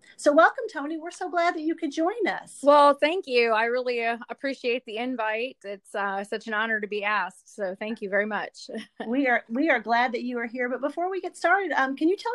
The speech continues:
Speaker 1: our listeners a little bit about your current role?
Speaker 2: Um, yes. So, um, in my current ro-, role,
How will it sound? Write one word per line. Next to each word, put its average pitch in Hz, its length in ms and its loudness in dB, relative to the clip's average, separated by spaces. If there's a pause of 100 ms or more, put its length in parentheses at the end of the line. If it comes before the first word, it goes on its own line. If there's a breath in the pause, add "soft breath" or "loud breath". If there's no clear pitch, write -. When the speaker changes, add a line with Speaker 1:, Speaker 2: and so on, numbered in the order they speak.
Speaker 1:
our 392 40 -2
listeners 403 360 -4
a 320 60 -2
little 294 220 -2
bit 370 100 0
about 285 280 4
your 240 120 -6
current - 440 -2
role? - 380 -4 (540 loud breath)
Speaker 2:
Um, 269 380 8
yes. 320 440 6
So, 247 560 8
um, 226 340 0
in 220 140 -6
my 226 140 0
current 269 360 -6
ro-, 214 480 0
role, 214 560 2